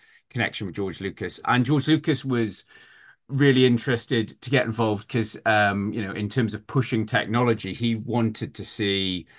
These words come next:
realistic creatures on screen using the latest puppetry techniques, and him and Jim Henson were good friends. Um, so yeah, it was more of a,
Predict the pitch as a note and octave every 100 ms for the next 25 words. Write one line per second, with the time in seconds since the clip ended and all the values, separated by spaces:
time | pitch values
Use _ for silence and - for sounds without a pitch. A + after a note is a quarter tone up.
0 | - - G#2 B2 A2 A2 A#2+ - A#2 -
1 | - G2 - G2+ F#2+ F#2 - G2+ F#2+ F#2
2 | F#2+ F#2+ G2 F#2 E2+ F#2 F#2+ E2+ F2 -
3 | A#2 - - - D#2+ D#2+ A2+ - E2 E2
4 | - G#2 F#2+ - A2+ A2 G#2 G2 F2+ -
5 | - B2+ _ _ - A2+ A#2 A#2+ - A2+
6 | G2+ A2 - A2+ A#2 C3+ C3+ - - -
7 | G2+ G2 F#2+ F#2+ F#2 F#2+ F#2 - A#2+ A2
8 | A2 F#2+ G2+ A2 B2 A2+ G#2+ G2 F2